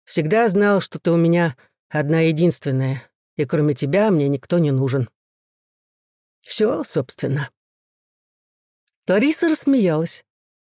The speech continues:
Ну и что, медаль, что ли, за это тебе дать? Выдумал тоже. Через месяц Петр умер, совершенно внезапно,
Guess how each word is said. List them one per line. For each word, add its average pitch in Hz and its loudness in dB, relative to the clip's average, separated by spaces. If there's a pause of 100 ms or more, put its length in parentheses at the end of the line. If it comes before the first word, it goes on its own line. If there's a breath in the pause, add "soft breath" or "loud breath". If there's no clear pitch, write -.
Ну 240 2
и 254 2
что, 208 0
медаль, 202 2
что - -2
ли, 196 2 (240 loud breath)
за 180 2
это - -2
тебе 170 -2
дать? 151 -2 (640)
Выдумал 240 2
тоже. 135 -6 (720)
Через 196 0
месяц 311 0
Петр 262 0
умер, 190 2 (360)
совершенно 175 0
внезапно, 202 0